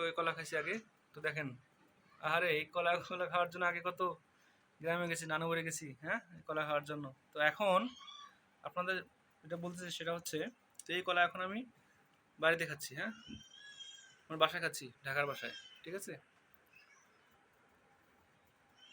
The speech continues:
তো দেখেন বন্ধুরা, আল্লাহর অশেষ রহমতে, ঠিক আছে, কলা কিনতে হচ্ছে না, হ্যাঁ? নিজের বাসায় কলা খাচ্ছি। তো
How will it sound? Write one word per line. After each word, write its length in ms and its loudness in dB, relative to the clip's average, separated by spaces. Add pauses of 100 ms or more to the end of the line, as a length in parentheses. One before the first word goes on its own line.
(1000)
তো 80 -
দেখেন 220 8
বন্ধুরা, 240 -2 (1120)
আল্লাহর 240 2
অশেষ 240 -2
রহমতে, 340 0 (340)
ঠিক 160 -2
আছে, 140 -2 (520)
কলা 180 6
কিনতে 240 -8
হচ্ছে 240 -6
না, 40 -2 (240)
হ্যাঁ? 160 -4 (920)
নিজের 240 -2
বাসায় 220 2
কলা 180 4
খাচ্ছি। 240 -6 (280)
তো 60 -18